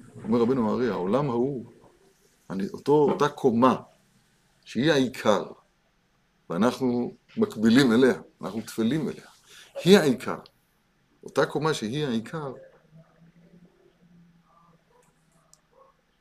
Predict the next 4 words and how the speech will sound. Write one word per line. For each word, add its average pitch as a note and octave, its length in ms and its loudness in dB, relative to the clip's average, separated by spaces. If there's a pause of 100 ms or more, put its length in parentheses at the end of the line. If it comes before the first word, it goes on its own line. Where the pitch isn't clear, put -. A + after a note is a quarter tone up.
(1040)
אז G2 140 -4
היא B2+ 80 4
הולכת C3+ 520 4
ובאה C3+ 480 0